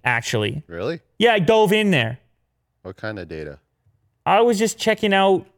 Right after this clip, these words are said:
Speaker 1: because you remember the other day we were looking at some of the features with inside, inside of your Google account, just how much it knows and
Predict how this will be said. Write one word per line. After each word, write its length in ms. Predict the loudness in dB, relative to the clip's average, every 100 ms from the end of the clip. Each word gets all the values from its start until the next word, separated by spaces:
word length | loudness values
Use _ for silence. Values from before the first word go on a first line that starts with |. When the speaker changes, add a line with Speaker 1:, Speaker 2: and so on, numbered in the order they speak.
| _
Speaker 1:
because 420 | -4 0 0 0 -2
you 180 | -4 0
remember 600 | 2 2 2 2 2 2
the 120 | 2 0
other 180 | 2
day 360 | 0 2 2 0
we 100 | 0
were 80 | 0
looking 220 | 0 -2
at 80 | -4
some 120 | -2
of 40 | -2
the 60 |
features 480 | -2 -2 -4 -4 -2
with 160 | -2 -2
inside, 460 | -4 0 -2 -2 -6
inside 380 | -4 -2 0 0
of 60 | 0
your 80 |
Google 320 | -2 -2 0 -2
account, 300 | -2 -4 -4
just 140 | -6
how 160 | -4 -4
much 220 | -6 -10
it 140 | -12
knows 380 | -6 -6 -6 -6
and 180 | -10